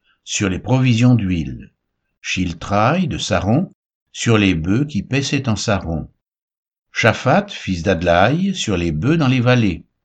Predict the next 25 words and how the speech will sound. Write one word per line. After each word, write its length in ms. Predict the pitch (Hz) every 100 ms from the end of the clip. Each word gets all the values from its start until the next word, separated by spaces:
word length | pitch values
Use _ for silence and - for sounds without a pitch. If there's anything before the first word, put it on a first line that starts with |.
| _ _ _ -
Obil, 680 | 110 92 104 139 196 214 226
l'Ismaélite, 800 | 92 - 82 78 82 123 190 -
sur 300 | - - 80
les 80 | 76
chameaux. 500 | - 117 80 58 - _ _ _ _ _ -
Jeshdia, 880 | 80 107 107 80 71 82 104 185 - _ _ _ -
de 80 | 85
Méronoth, 720 | 95 87 92 85 156 190 - -
sur 240 | - 104
les 180 | 107 101
ânesses. 600 | 110 104 85 - - - _ _ _ _ -
Jaziz, 600 | 98 92 90 151 196 110
l'Agarénien, 680 | 76 73 95 95 110 170 185
sur 180 | 90
les 80 | 92
brebis. 640 | 85 101 120 101 85 - _ _ _ _ _ -
Tout 140 | 208
cela 360 | 196 180 139 139
était 280 | - 104 113
intendant 440 | 107 101 95 143
des 160 | 101 71
biens 200 | 98 107
du 120 | 87
roi 240 | 73 92
David. 640 | 85 69 65 58 50 -